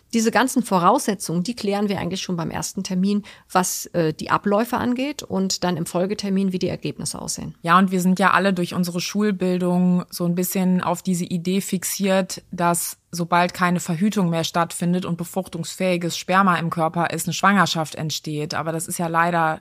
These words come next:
Speaker 2: nicht zutreffend.
Speaker 1: Nee, so fruchtbar sind wir nur auch wieder nicht. Also man muss schon sagen, erstmal unsere Wahrscheinlichkeit, pro Monat schwanger zu werden, ist klar altersabhängig.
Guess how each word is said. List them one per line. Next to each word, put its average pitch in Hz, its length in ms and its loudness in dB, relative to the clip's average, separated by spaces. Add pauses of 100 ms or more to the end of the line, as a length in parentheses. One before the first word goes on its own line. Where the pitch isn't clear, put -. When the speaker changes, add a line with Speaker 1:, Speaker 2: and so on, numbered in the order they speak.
Speaker 2:
nicht 175 360 -4
zutreffend. 208 960 2
Speaker 1:
Nee, 170 220 0
so 208 200 6
fruchtbar 262 460 2
sind 233 160 6
wir 208 80 4
nur 185 180 6
auch 254 120 2
wieder 190 160 4
nicht. 175 400 2
Also 190 160 2
man 196 120 2
muss 226 140 2
schon 214 260 0
sagen, 202 340 4
erstmal 208 440 0
unsere 180 320 0
Wahrscheinlichkeit, 190 800 0
pro - 160 -2
Monat 190 380 0
schwanger 202 260 0
zu 185 160 -4
werden, 180 180 0
ist - 160 -6
klar 196 320 2
altersabhängig. 208 840 -2